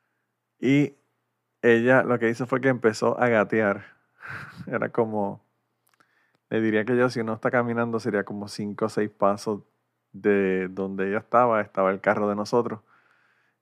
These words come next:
Ella lo que hizo fue que gateó hasta, hasta llegar a la puerta del pasajero del carro. Y ahí el primo de ella y yo la ayudamos a pararse.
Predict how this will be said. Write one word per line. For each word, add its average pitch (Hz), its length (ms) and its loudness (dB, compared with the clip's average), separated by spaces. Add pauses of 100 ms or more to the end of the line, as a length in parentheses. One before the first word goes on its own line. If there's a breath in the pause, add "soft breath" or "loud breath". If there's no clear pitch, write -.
(100)
Ella 104 80 4
lo 110 100 2
que 117 120 2
hizo 117 160 -2
fue 113 160 -4
que 117 160 0
gateó 104 500 0
hasta, 95 760 0
hasta - 240 -6
llegar 95 220 0
a 101 40 -2
la 104 160 0
puerta 95 300 -4
del 104 120 -2
pasajero 107 440 -6
del 110 120 -4
carro. 110 340 -4 (1200)
Y 120 240 0
ahí 113 640 0 (120)
el 104 280 -2
primo 104 440 -4
de 104 200 0
ella 101 300 -6 (160)
y 104 180 -8
yo 95 260 -6 (600)
la 90 100 -4
ayudamos 95 420 0
a 101 80 -2
pararse. 104 560 0